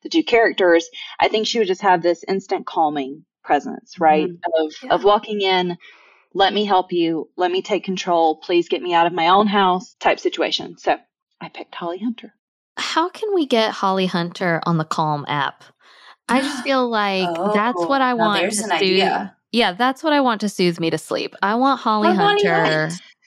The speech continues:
Speaker 3: Yeah, yeah, or Bonnie Hunt for that matter. But I want these women to, like, tell me I'm beautiful and I can go to bed.
Speaker 2: Mm,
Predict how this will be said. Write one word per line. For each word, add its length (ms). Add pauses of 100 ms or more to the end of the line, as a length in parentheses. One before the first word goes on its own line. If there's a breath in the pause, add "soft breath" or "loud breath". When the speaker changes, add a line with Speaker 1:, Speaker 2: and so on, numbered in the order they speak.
Speaker 3:
Yeah, 480
yeah, 160
or 160
Bonnie 260
Hunt 260
for 100
that 180
matter. 320
But 160
I 140
want 280
these 220
women 380
to, 100
like, 360 (120)
tell 200
me 440 (340 loud breath)
I'm 140
beautiful 380
and 100
I 80
can 140
go 100
to 80
bed. 220 (580)
Speaker 2:
Mm, 300